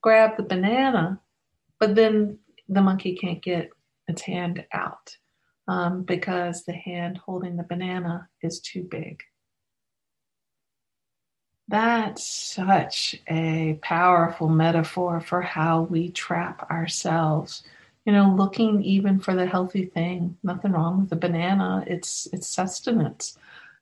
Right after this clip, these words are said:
um, for the monkey. But there's a way we can even hold on to what is basic sustenance that actually is having the effect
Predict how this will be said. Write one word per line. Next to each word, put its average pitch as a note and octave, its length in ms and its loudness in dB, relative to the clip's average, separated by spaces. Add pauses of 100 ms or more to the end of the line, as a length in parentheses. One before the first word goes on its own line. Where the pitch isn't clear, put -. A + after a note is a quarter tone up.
um, F3+ 240 2
for F3 160 -2
the E3+ 100 2
monkey. E3 540 -2 (540)
But F3 140 0
there's F3+ 240 2
a F3+ 80 2
way F3+ 340 4
we F#3 160 2
can F3 320 -4
even F#3 360 0
hold F3+ 580 -6
on F3 400 0
to E3 800 0
what E3+ 580 -2 (100)
is E3+ 300 -2
basic E3 580 -4
sustenance - 1040 -6 (640)
that F3+ 580 0
actually E3+ 1000 -4
is F3 200 -4
having E3 340 -2
the D#3+ 120 0
effect D3+ 600 -6